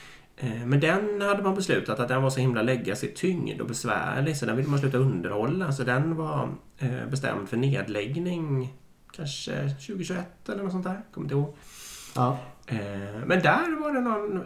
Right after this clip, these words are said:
Speaker 1: fiffiga människor ändå som, eh, som inte bara liksom satt fast i sitt eget gamla dumma beslut, utan som istället började titta då på de här olika komponenterna. Eh, vad händer om vi faktiskt ska hålla den här lösningen vid liv längre? Går det? Eh, är
Speaker 2: Mm.
Speaker 1: det klokt att ge sig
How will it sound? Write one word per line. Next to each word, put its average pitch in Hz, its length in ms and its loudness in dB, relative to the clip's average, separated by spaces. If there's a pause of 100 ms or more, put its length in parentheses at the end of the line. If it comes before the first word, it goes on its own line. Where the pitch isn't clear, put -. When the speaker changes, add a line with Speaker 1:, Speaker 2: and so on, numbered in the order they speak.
Speaker 1:
fiffiga 185 300 2
människor 131 380 6
ändå 107 300 2
som, 120 400 -2
eh, 113 340 -4
som 143 180 2
inte 123 460 2
bara 123 260 4
liksom 101 260 -2
satt 113 160 -4
fast - 380 -4
i 135 40 0
sitt 135 140 -2
eget 92 280 -2
gamla 95 220 -2
dumma 95 280 0
beslut, 139 680 -2
utan 101 280 -2
som 101 280 -4
istället 110 320 0
började 98 180 -2
titta - 360 -2
då 131 60 2
på 107 100 0
de 95 100 -2
här 95 140 0
olika 90 160 -6
komponenterna. 90 760 -4 (560)
Eh, 104 160 -4
vad - 100 2
händer 104 400 2
om 120 80 6
vi 110 80 0
faktiskt 92 280 -4
ska - 120 -4
hålla 104 280 2
den 131 120 8
här - 80 -2
lösningen 110 360 -4
vid 92 120 -2
liv 90 160 -2
längre? 151 540 4
Går 127 360 4
det? 127 260 4 (580)
Eh, 92 420 -2
är - 140 -4
Speaker 2:
Mm. 127 180 12
Speaker 1:
det 123 60 10
klokt 110 300 2
att - 60 -8
ge 104 100 4
sig - 140 -2